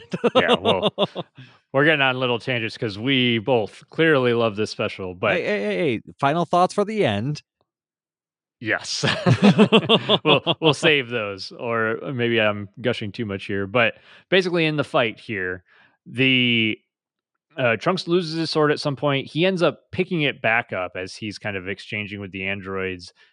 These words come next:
Speaker 2: and, uh, he, he's tries to stab at Seventeen, and Seventeen makes one of Dayton's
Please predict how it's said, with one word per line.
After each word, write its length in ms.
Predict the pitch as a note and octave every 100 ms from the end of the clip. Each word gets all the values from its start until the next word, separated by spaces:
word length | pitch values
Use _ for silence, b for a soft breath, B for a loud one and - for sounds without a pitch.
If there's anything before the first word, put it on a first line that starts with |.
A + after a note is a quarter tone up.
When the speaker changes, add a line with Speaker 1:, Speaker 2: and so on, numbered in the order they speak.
| b -
Speaker 2:
and, 340 | A2 G#2+ G#2 G#2
uh, 320 | A#2+ G#2+ G2+
he, 320 | A#2 A#2 A2+ -
he's 340 | - A#2 G#2+ - _ _ _
tries 220 | - D3+
to 80 | C#3
stab 500 | - - B2+ B2+ A#2
at 140 | A2
Seventeen, 680 | - A#2+ A2 - A#2 G2+ G2
and 400 | G#2 G2+ G2 F#2+
Seventeen 600 | - A#2 A2 A#2 A2 G#2
makes 280 | G2 F#2+ - _ _ -
one 260 | A2 A2
of 400 | G#2 G2 F2+ F#2+
Dayton's 500 | - G#2+ G#2 F#2+ E2+